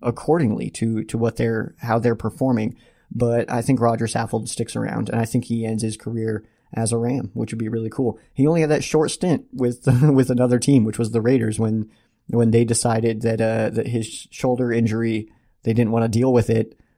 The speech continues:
so they failed his, his physical, and, um, well, they, they basically cut him with an injury designation and just came back to the Rams, which I was totally cool with. I was, like,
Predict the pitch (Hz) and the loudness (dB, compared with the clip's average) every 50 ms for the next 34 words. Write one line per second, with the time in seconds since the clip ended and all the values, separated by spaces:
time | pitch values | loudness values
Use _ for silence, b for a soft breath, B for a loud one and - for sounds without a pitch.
0 | _ _ _ - - 123 117 113 113 113 110 110 107 113 113 110 - - - 123 | _ _ _ -4 -2 0 2 2 2 0 0 0 0 0 0 0 -2 0 2 4
1 | 120 120 117 110 120 113 110 110 110 104 - - - 120 110 - - - 143 135 | 4 4 4 2 2 2 2 0 0 -2 -2 -4 -4 -4 -6 -4 0 0 2 2
2 | 127 107 - 113 113 110 110 110 b b b b b b b b b _ - - | 2 0 0 0 0 0 -2 -4 b b b b b b b b b _ -6 -4
3 | 117 113 113 113 113 113 113 113 120 117 117 117 113 113 117 117 117 117 127 - | -2 -2 -2 -2 -2 0 0 0 0 0 -2 -2 -2 -2 -2 -2 -4 -6 -8 -12
4 | _ _ _ _ - 123 127 127 123 127 120 117 127 123 120 110 - - - 131 | _ _ _ _ -2 0 2 2 2 2 2 4 2 2 2 0 -2 0 2 2
5 | 135 - - - 123 120 - - 123 120 120 117 117 110 110 110 113 117 120 123 | 2 2 0 -2 -2 0 2 2 4 4 4 4 4 2 0 2 2 2 4 2
6 | 113 110 110 110 110 107 107 104 113 120 107 104 - 117 110 107 104 b b b | 2 2 2 2 2 2 0 0 0 0 0 0 0 0 -2 -2 -4 b b b
7 | b b - - 113 113 113 113 107 110 117 113 117 - - 127 127 123 117 - | b b -8 -6 -4 -2 -2 -4 -4 -4 -4 -4 -4 -2 0 2 2 2 0 -2
8 | - - 156 175 208 233 202 107 - - - 127 123 - 131 117 123 120 147 185 | -4 -4 -2 -2 -2 -2 -4 -4 -6 -6 -4 -4 -4 -2 0 0 2 2 0 0
9 | 180 - - 165 180 190 185 175 196 196 180 123 107 117 110 - 143 139 135 127 | -4 -4 -2 -2 -2 -2 -2 -4 -4 -2 -2 0 0 0 0 -2 0 0 0 -2
10 | 123 | -2